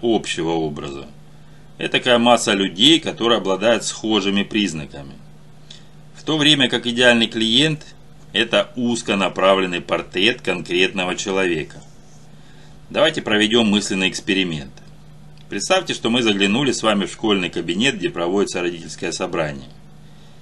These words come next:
Есть ли что-то похожее у людей, собравшихся в ожидании классного руководителя их чада?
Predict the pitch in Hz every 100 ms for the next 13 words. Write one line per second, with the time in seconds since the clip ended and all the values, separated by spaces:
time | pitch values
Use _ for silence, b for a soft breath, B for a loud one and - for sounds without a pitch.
0 | B B B - 92 143 160 147 - 135
1 | 120 117 - 143 170 143 101 98 98 131
2 | 151 101 90 113 139 110 - 95 92 92
3 | 107 107 95 - 98 98 - 90 90 87
4 | 90 90 104 107 95 92 - - 196 156
5 | 71